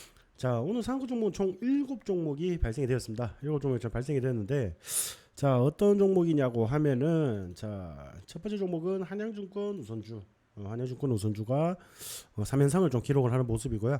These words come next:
자, 두 번째 종목은 오상자 아이알, 그리고 세 번째 종목은 에스아이 리소스, 그리고 네 번째 종목 진매트릭스고요. 자, 다섯 번째 종목 앞타머 사이언스, 그리고 여섯 번째 종목 엑셀 세라퓨틱스,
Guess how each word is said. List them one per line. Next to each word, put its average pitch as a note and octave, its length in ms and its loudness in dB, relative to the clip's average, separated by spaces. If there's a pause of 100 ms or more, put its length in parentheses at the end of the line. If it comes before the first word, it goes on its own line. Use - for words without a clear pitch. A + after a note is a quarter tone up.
(460)
자, C3+ 100 0
두 C#3 120 0
번째 F#3+ 140 4
종목은 F3+ 300 6
오상자 E3+ 380 4
아이알, G#2 320 2
그리고 A#2+ 160 0
세 C#3+ 100 2
번째 D#3+ 160 2
종목은 C#3+ 400 4
에스아이 D3 560 0
리소스, A2 500 -4 (120)
그리고 C#3 440 2 (360)
네 B2+ 100 6
번째 E3 160 2
종목 A#2+ 300 4 (160)
진매트릭스고요. B2+ 880 2 (360)
자, A2+ 280 0
다섯 D#3+ 200 -2
번째 F3+ 160 2
종목 D#3+ 380 4
앞타머 G3 640 0
사이언스, G#2+ 840 -2
그리고 C#3+ 420 2 (360)
여섯 C#3+ 160 0
번째 C#3 160 2
종목 A2 400 2
엑셀 F3 540 0
세라퓨틱스, D#3+ 840 -2